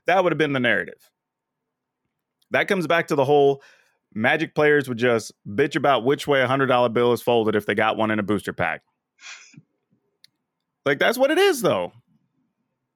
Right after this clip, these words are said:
Like, there is zero reason for them to be mad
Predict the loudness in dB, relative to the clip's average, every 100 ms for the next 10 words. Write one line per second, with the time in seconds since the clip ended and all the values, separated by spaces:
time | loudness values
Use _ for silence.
0 | _ _ -2 0 2 2 2 0 -4 -4
1 | 0 2 2 2 0 -2 -2 -6 -8 -14
2 | _ _ _ _ _ _ _ -2 0 2
3 | 2 2 2 2 0